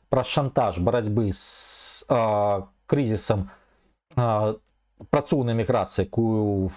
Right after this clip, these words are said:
ну, фактычна спрычыніў сам Лукашенка, а, сваёй палітыкай. А з другога боку, гэта палітычны сігнал, таму што калі,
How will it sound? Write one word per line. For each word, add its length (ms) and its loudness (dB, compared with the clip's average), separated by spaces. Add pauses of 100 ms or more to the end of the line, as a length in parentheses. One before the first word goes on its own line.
(120)
ну, 100 2
фактычна 400 -2
спрычыніў 480 -2
сам 240 0
Лукашенка, 560 -2 (560)
а, 160 0
сваёй 240 0
палітыкай. 760 0 (460)
А 180 2
з 60 -4
другога 340 2
боку, 300 0
гэта 240 0
палітычны 880 0
сігнал, 520 0
таму 200 0
што 160 -2
калі, 320 0